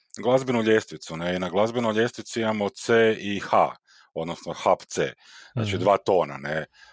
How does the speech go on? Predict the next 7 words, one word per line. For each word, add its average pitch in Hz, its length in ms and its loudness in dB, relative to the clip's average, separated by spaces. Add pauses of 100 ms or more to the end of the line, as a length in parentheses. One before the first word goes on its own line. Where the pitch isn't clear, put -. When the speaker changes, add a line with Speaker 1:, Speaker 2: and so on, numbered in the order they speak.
(140)
Speaker 1:
odnosno 113 400 2
C 143 360 2
sniženi 139 760 0 (600)
je 104 200 2
zapravo 104 440 2
H, 101 280 2 (800)
Speaker 2:
Mhm. 113 300 4